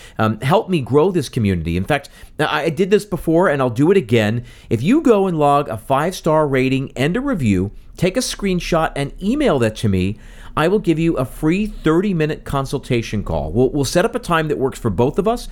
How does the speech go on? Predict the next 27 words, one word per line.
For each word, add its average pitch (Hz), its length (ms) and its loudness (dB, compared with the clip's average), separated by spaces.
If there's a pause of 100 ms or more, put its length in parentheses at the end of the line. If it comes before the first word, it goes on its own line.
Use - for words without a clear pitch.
(320)
We'll 131 160 4
identify 143 500 2
the 127 240 -4
area 139 320 2
that 127 160 -4
you 139 140 2
want 143 180 2
to 143 40 -2
discuss 143 500 -2
before 151 320 0
we 185 100 0
even 170 180 2
get 131 140 2
on 147 160 2
the 240 80 -4
call, 117 460 0 (240)
and 127 160 0
then 139 200 0
I 135 180 0
will 151 180 -2
assist 147 400 -4
you 131 160 2
in 123 280 0
whatever 120 560 0
way 117 280 2
I 110 140 -2
can, 101 380 -2